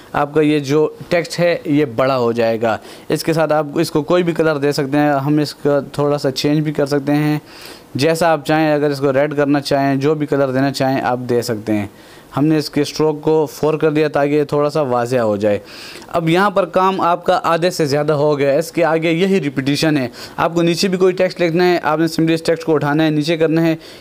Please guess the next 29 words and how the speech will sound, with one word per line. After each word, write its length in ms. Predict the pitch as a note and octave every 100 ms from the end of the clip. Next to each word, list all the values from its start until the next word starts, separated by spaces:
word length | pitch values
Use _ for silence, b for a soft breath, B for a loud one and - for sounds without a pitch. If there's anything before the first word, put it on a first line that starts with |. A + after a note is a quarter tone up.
| B
इस 120 | F3
पर 140 | - F3+
click 260 | E3+ F#3
करना 220 | F3 E3+
है, 120 | E3+ D#3
दोबारा 360 | C3+ C#3 D3+
यहाँ 240 | D#3+ D#3+ E3
पर 140 | D#3
आना 200 | C#3+ D3+
है, 200 | D#3 D#3
इस 240 | - E3
copy 360 | - D3+ D3+ F3
पे 140 | D#3
click 220 | D#3 D#3 D#3+
करना 220 | D3+ E3
है, 180 | D#3+ D#3 B B B -
यहाँ 200 | C#3 D#3+
से 120 | E3
इसको 180 | D#3+ D#3+
उठाया, 420 | D3 D3+ D#3 D#3 -
नीचे 380 | D3+ D3+ D3 E3
drag 320 | B2 B2+ C#3+ C#3
किया, 320 | C#3+ D3 D3 - B B -
एक 220 | D3 D#3
हमें 160 | D3+ C#3
दूसरी 240 | C3+ D3
field 280 | C#3+ C3 B2
मिल 140 | A#2+
गई। 260 | A2+ A2+